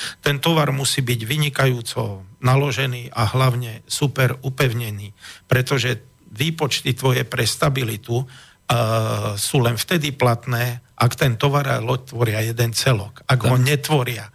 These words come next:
Speaker 1: tak vtedy prestane všetko platiť a je koniec. A tak, ako som spomenul, ten prís-, e, prípad, kde zomrel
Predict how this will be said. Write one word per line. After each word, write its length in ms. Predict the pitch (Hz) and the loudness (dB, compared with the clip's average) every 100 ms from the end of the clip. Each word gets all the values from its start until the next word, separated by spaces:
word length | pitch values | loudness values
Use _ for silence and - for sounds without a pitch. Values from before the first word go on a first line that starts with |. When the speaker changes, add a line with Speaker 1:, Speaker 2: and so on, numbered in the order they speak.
| - - - | -20 -12 -2
Speaker 1:
tak 180 | 127 | -2
vtedy 320 | - - 160 160 | -2 -4 -2 0
prestane 600 | 160 151 - 156 139 131 | 2 0 2 0 2 0
všetko 460 | - - 160 - 156 | -4 -4 -2 -2 0
platiť 480 | 135 131 131 147 | 2 2 0 -4
a 160 | - 123 | -2 0
je 80 | 123 | 0
koniec. 560 | - 156 156 120 107 - - - _ - | 2 2 2 0 -4 -8 -16 -20 _ 0
A 220 | 117 113 | 2 2
tak, 320 | - 156 - | 2 2 4
ako 240 | 147 127 | 2 2
som 200 | 147 143 - | -2 -2 -2
spomenul, 520 | - 147 151 147 151 | 2 2 4 0 -2
ten 200 | 131 120 | -2 -2
prís-, 400 | - 139 147 - | 0 0 0 -2
e, 320 | 127 120 117 | 0 2 0
prípad, 480 | 117 143 147 131 117 | 0 0 2 0 0
kde 220 | - 117 | -2 -2
zomrel 560 | 117 127 120 117 107 | 2 2 2 0 -4